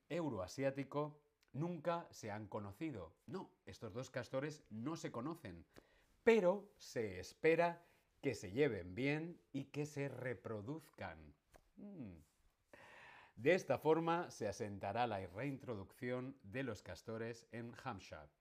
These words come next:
En toda Europa y en toda América, los castores fueron cazados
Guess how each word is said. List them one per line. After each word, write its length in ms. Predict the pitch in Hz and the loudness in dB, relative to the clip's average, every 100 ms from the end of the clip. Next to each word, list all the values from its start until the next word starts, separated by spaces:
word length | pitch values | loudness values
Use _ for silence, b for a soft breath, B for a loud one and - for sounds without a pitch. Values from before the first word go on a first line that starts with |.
| b b b b | b b b b
En 220 | - 127 113 | -8 -6 2
toda 420 | 175 139 101 - | 2 4 0 -2
Europa 720 | 170 180 151 127 139 139 147 - | 0 4 4 2 2 2 0 -6
y 120 | 98 | -10
en 180 | 95 95 | -10 -4
toda 400 | 120 107 95 - | -4 -2 -6 -8
América, 720 | 90 113 147 147 147 147 151 B B B | -8 -2 -2 0 0 0 -2 B B B
los 240 | 104 107 | -6 -6
castores 720 | - 104 - - 156 160 156 - - | -6 -8 -4 2 4 4 0 -8 -12
fueron 500 | 120 120 98 85 82 - | -4 -2 -2 -10 -16 -10
cazados 840 | - 101 - 147 156 180 180 - | -6 -4 0 2 4 4 0 -14